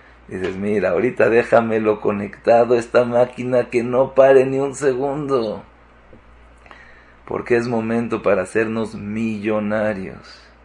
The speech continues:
Estos diez días que tenemos son los diez días más importantes, que más le podemos sacar provecho,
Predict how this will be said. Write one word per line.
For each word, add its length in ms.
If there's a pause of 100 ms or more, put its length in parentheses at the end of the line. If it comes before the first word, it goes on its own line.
(680)
Estos 640
diez 720 (260)
días 680 (100)
que 120
tenemos 920 (800)
son 280
los 260
diez 720 (160)
días 760
más 840 (260)
importantes, 1400 (640)
que 160
más 480
le 100
podemos 600
sacar 480
provecho, 880